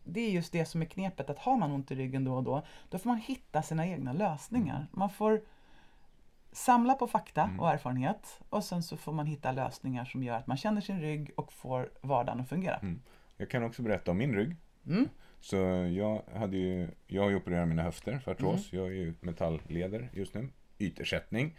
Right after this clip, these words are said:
Speaker 1: Mm.
Speaker 2: Ett helt annat avsnitt någon gång i framtiden kanske. Men, eh, då röntgade jag i ryggen också. Så visade det sig att, <laughs> sa ortopeden, "Du har ju två centrala diskbråck.
Speaker 1: Mm.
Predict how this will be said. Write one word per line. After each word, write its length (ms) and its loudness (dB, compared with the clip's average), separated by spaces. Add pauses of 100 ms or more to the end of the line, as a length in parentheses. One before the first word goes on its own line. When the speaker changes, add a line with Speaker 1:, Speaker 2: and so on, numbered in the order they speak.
Speaker 1:
Mm. 300 -2
Speaker 2:
Ett 140 -6
helt 180 -4
annat 240 -2
avsnitt 300 -8
någon 160 -4
gång 120 -6
i 40 -6
framtiden 440 -6
kanske. 320 -10
Men, 300 4 (460)
eh, 440 0 (100)
då 260 -2
röntgade 380 0
jag 100 2
i 20 -2
ryggen 280 0
också. 400 -6
Så 120 -8
visade 200 -4
det 60 -6
sig 100 -4 (380)
att, 60 -8
<laughs> 0 -
sa 160 2
ortopeden, 520 -4
"Du 180 0
har 100 0
ju 80 -2
två 260 -4
centrala 400 -2
diskbråck. 600 -6 (280)
Speaker 1:
Mm. 260 0